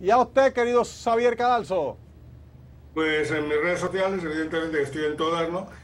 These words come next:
Speaker 2: Luego en La Voz Radio de lunes a viernes a partir de las ocho P M, con la última hora de todo lo que sucede en el fútbol dominicano. Y cómo no, aquí en Alineación Titular, lunes y viernes a las dos de la tarde.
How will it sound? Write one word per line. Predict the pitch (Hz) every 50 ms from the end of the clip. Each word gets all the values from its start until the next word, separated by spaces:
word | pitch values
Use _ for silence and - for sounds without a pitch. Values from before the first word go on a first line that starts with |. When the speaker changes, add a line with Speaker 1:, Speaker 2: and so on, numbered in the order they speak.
| - - -
Speaker 2:
Luego | - 139 151 151 156 156 151
en | 147 147
La | 147 147
Voz | 151 165 156
Radio | 147 156 160 165 165 151 147 147 139
de | 139 139
lunes | 139 147 151 147 147 143 135 -
a | 143 135 135
viernes | 143 151 143 143 143 139
a | 143 135
partir | 139 131 131 - 147 143 135
de | 143 139
las | 139 139 135 139 147
ocho | 147 143 - - 147 135 139 135
P | - 139 151 170
M, | 220 226 220
con | - 135
la | 135
última | 131 135 135 143 135 135 135 139
hora | 143 143 139 131 131 - - - - -
de | - 135 131
todo | 131 147 143
lo | 143 139
que | 139
sucede | 135 143 135 131 147 143 139
en | 135
el | 139 135
fútbol | 135 143 143 139
dominicano. | 147 143 147 147 151 160 170 175 190 - - -
Y | 131 127 -
cómo | - 151 143 135 127 123
no, | 127 135 131 127 123 123
aquí | 117 117 151 147
en | 143 139 139
Alineación | 135 131 135 131 139 139 139 175 175 165
Titular, | 180 170 170 156 147 139 131 123 - - - - -
lunes | - 202 240 247 220 208
y | 226
viernes | 254 269 254 220 165 139 131 135
a | 131 143
las | 139 139 139 139
dos | 170 175 170
de | 160 160
la | 151 143 143
tarde. | 131 123 113 107 104 101